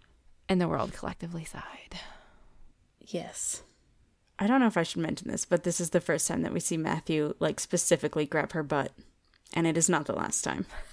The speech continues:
Speaker 1: <laughs>
Speaker 2: He has an obsession.
Speaker 1: <laughs> I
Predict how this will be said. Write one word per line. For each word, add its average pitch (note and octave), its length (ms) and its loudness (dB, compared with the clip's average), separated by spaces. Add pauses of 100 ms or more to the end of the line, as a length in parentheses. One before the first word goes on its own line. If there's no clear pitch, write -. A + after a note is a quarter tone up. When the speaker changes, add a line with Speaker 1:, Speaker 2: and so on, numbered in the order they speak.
(160)
Speaker 1:
<laughs> - 60 6 (400)
Speaker 2:
He A3 120 8
has E3 200 8
an D#3+ 120 2
obsession. - 500 0 (680)
Speaker 1:
<laughs> - 540 -14
I F#4 40 0